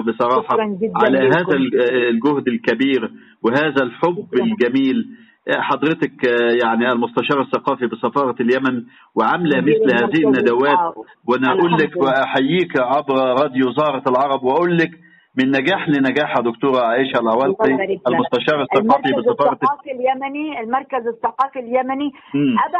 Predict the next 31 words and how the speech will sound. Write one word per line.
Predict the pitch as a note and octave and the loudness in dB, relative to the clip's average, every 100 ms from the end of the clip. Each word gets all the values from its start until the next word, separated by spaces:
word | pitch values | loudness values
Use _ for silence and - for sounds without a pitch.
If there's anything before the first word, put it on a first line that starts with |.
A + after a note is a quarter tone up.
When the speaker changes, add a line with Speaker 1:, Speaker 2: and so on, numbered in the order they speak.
| E4 | -2
Speaker 2:
أن | C4 C4 | -4 -4
لا | C4+ D4+ | -4 -4
يقفل | - - C#4 A3 | -4 -4 0 -2
أبوابه، | G3 A3 C#4 C4+ A3 D#4+ D#4 _ _ _ - | -2 -2 -2 -4 -4 -8 -8 _ _ _ -10
أن | G#3+ A3+ A3 | -8 -6 -8
نعمل | A#3 A#3+ C#4+ D#4 D4+ D#4+ F#4 - _ | -8 -2 -2 -2 -2 -2 -2 -8 _
حتى | - - F4 - - | -6 -2 -2 -4 -4
ولو | C#4 C4 D4+ F#4 F4+ _ - - | 0 0 -2 -4 -4 _ -4 -2
عبر، | F#3+ D4 C4+ - | 0 -2 -6 -14
آه، | - - G3+ G#3+ A3+ | -14 -6 -2 -2 -2
عبر | B3 A#3+ | -4 -6
ال-، | A3+ G3+ | -6 -4
عبر | F#3 A3+ | -4 -4
التواصل | A#3 A#3+ A#3 A#3 A#3+ | -10 -6 -6 -4 -6
الاجتماعي، | G3 - G#3 F#3+ E3 F3 D#3+ - - | -6 -4 -2 -2 -2 -6 -12 -18 -4
نقول | G#3+ - D#4 C#4 | -4 -2 -2 0
للعالم: | B3 A3 C4+ D4 E4+ D4+ _ A3+ | 0 0 0 -2 -8 -14 _ -8
"نحن | E4 E4+ C#4+ | -6 -6 -8
هنا". | B3 C4+ A#3 - _ _ G#3 | -6 -4 -6 -6 _ _ -2
Speaker 1:
الباب | C4+ C4 | 0 2
Speaker 2:
الثقافة | D4 D4+ | 2 2
Speaker 1:
مف-، | F#3 | 0
Speaker 2:
العربية | A#3 F3+ | 2 0
Speaker 1:
الباب | D3 G3+ | 0 0
مفتوح | A#3+ G3 G#3 G#3 F#3+ | 0 -2 0 0 2
يا | |
Speaker 2:
موجودة. | D3+ B2+ | 0 -2
Speaker 1:
دكتورة، | - A#2+ G#2 B2+ | 0 0 0 -2
الباب | B2 G3+ F#3 | -2 -2 -2
مفتوح. | D#3+ - B2 A3 | -4 -2 0 0
Speaker 2:
أي. | G3+ | -2